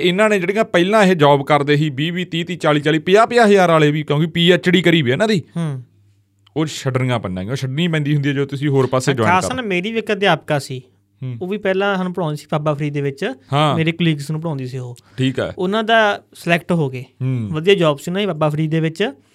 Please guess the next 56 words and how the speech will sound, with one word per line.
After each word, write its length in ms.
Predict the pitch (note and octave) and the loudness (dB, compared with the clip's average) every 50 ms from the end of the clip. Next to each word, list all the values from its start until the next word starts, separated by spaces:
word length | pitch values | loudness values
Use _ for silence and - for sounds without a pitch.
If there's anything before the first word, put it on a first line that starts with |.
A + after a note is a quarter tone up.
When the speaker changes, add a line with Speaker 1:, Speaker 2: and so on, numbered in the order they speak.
| _ - - - _ _ _ - | _ -20 -20 -20 _ _ _ -6
Speaker 2:
ਤੇ 100 | D#3+ E3+ | -6 -4
ਉਹਨਾਂ 200 | F#3+ F#3+ G3+ G#3+ | -2 -2 -2 2
ਜੋ 140 | G#3 G#3+ G#3 | 2 2 4
ਲੈਟਰ 300 | F3 E3 D#3+ D#3+ F3+ F3 | 4 2 0 0 -2 -2
ਆਉਂਦੇ 160 | E3+ F#3 F#3 | -2 0 0
ਜੁਆਇਨਿੰਗ, 380 | E3+ F3 E3+ E3+ E3 E3+ E3 | 0 0 0 0 0 0 -2
ਉਹ 640 | F3 E3 E3 _ _ _ _ _ _ _ _ - F3 F#3 | -2 -4 -6 _ _ _ _ _ _ _ _ -6 -4 -2
ਕਹਿੰਦੇ, 140 | G3+ G#3 | -2 -2
"ਆਪਾਂ 180 | A3 G#3 G3+ G3+ | -2 -2 -2 -2
ਤੁਸੀਂ 140 | F#3+ G#3+ G#3+ | 0 0 0
ਰਿਜ਼ਾਈਨ 340 | F#3+ D3+ D#3 D#3 D#3 D#3+ D#3+ | 0 0 0 0 0 0 0
ਕਰਕੇ 300 | D#3+ D3+ C#3 - D#3+ D3 | 0 -2 -2 0 0 2
ਆਓ, 140 | D3 F3 | 2 2
Speaker 1:
ਹੂੰ। 100 | A3+ A#3 - _ _ _ - | 0 -2 -6 _ _ _ -6
Speaker 2:
ਤੁਹਾਨੂੰ 440 | - E3 F3 F3+ E3+ F3 F#3 F#3 E3+ | -4 -2 -2 -2 -2 -2 -4 -4 -2
ਜੁਆਇਨਿੰਗ 240 | D#3+ D#3+ D#3+ D#3+ | -2 -2 -2 -2
ਲੈਟਰ 140 | D3 - F3 | -4 -6 -6
ਫਿਰ 180 | D#3+ F3 D#3 D3 | -4 -4 -2 -2
ਮਿਲਣਾ।" 260 | C#3+ B2+ A#2+ A#2+ A#2+ | -4 -6 -8 -2 0
Speaker 1:
ਹਾਂ, 120 | D3 E3 | 0 2
ਉਹੀ 300 | - - F#3 F3+ G3 G3+ | 2 4 2 4 4 2
ਹੁੰਦਾ। 220 | E3 C#3 G2+ F2 - - - _ _ | 0 0 -2 -6 -8 -10 -16 _ _
Speaker 2:
ਸਟੇਸ਼ਨ 400 | - - - A3 G#3 - A#3+ A#3+ | -4 2 2 4 4 2 0 0
ਤੱਕ 220 | A#3+ C4 B3+ C4 C4+ | 2 2 0 2 0
ਵੀ 100 | C4+ C4 | 0 2
ਅਲਾਟ 240 | A#3 A#3 G#3 E3+ | 4 4 4 4
ਹੋ 100 | F3+ E3 | 2 -2
ਗਏ। 200 | C3 B2 A2+ A2 - _ - | -2 -4 -8 -10 -10 _ -2
Speaker 1:
ਹਾਂ, 160 | C#3 D#3 D#3+ | 0 0 2
ਹਾਂ, 180 | D#3 F3+ F3 C#3 | 2 2 2 2
ਹਾਂ। 120 | A#2+ F#2+ G2 _ _ _ _ _ _ _ _ _ _ _ - | 0 -2 -4 _ _ _ _ _ _ _ _ _ _ _ 0
ਹੁਣ 160 | D3+ F3+ G3+ | 2 2 2
ਇਹ 380 | A3 - - F3+ F3 F#3+ G#3 G3 - - | 2 2 4 6 6 8 6 6 4 2
ਉਹਨਾਂ 260 | F3+ F3+ G3+ A#3 A#3 | -2 0 0 0 0
ਦੇ 80 | A#3+ | 0
ਉੱਥੇ, 400 | A#3 G#3 G#3+ - A3+ A3+ A3 - - _ - - - | 0 0 0 2 0 0 0 -2 -8 _ -6 0 2
ਹਾਂ, 80 | G3+ G#3+ | 2 4
ਕਿੰਨਾਂ 240 | G#3+ G#3 G3+ B3 B3 | 4 2 2 2 2
ਦੇ 100 | B3 - | 2 2
ਸਟੇਸ਼ਨ 420 | - G3+ F#3+ E3 E3+ F3 F3 E3+ | 4 4 4 4 4 4 4 4
ਅਲਾਟ 240 | D#3 D3+ C3+ A#2+ B2 | 6 6 4 4 4
ਹੋਏ 140 | A#2+ A2 G#2 | 4 2 2
ਆ, 40 | |
ਕਿੰਨਾਂ 280 | G#2 - C#3+ E3+ F#3+ F3+ | 2 2 0 0 2 2
ਦੇ, 100 | D#3 C3 | 2 2
ਹਾਂ, 240 | B2 A2+ G2+ - C3+ | 2 2 0 2 2
ਇਹ, 80 | D#3 | 2
Speaker 2:
ਹੂੰ। 80 | E3+ C#3 | 2 2
Speaker 1:
ਇਹ 160 | D3 F3 F3 | 2 2 2
ਹੈਗੀ 200 | D3 C3 B2+ D#3+ | 2 2 2 2
ਆ 60 | D#3 | 2
ਗੱਲ। 160 | C3 B2 B2 B2+ - - | 2 2 2 0 -4 -10
ਉਹ 160 | _ - F#3+ - | _ -6 -4 -2
ਸਾਰਿਆਂ 340 | - D#3+ F3 A3 B3+ B3+ | 2 2 4 4 4 2
ਦੇ 100 | A3+ G#3 | 2 0
ਨਹੀਂ, 140 | D#3 D#3 D3+ | 0 -2 -4